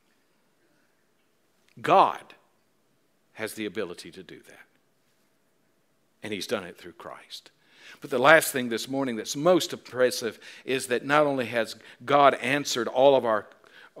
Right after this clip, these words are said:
God answered all of our questions concerning how to live in this life, not only has God given us the access to our God through Jesus Christ, that is an access.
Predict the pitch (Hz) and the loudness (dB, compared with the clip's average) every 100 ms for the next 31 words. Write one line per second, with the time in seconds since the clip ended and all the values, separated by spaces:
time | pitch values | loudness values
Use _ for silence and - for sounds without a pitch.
0 | 117 113 135 123 127 135 131 120 143 139 | -18 -2 4 4 4 -4 -2 4 6 6
1 | 120 104 - - 160 - 147 110 - 107 | 2 -2 -4 2 2 2 -4 -6 -8 -10
2 | 101 135 131 120 104 123 123 107 117 143 | -8 -6 -6 -6 -2 0 0 0 2 2
3 | 117 107 98 - 104 104 92 - - - | 0 -8 -8 -8 -6 -6 -10 -16 -16 -2
4 | 139 151 151 123 113 113 143 143 120 117 | 2 2 0 -4 -6 0 4 4 4 0
5 | 143 139 123 - 113 123 185 - 151 123 | 0 0 -6 -4 2 6 6 4 -2 -2
6 | - 135 117 101 95 120 143 131 104 - | -4 -2 0 -2 0 2 2 2 -2 -12
7 | _ _ _ _ _ _ - - - 143 | _ _ _ _ _ _ -20 -18 -8 -4
8 | 143 147 139 117 110 - 156 147 120 - | -2 -2 -2 -2 -8 0 2 4 0 -4
9 | 131 123 120 117 151 156 - 120 113 | -4 -4 -8 -2 0 0 -4 -6 -8